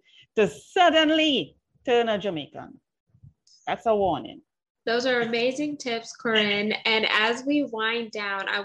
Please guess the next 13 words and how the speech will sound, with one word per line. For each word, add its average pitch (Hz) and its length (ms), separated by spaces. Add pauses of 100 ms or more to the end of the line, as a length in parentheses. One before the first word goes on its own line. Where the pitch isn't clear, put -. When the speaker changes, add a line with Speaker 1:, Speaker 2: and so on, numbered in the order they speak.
Speaker 2:
want 226 180
you 247 200 (100)
to 240 80
leave 202 320
us 196 420
with 190 220
one 196 420
or 240 200
two 233 320
gems 190 1040
that 208 200
are 190 220
brief, 208 360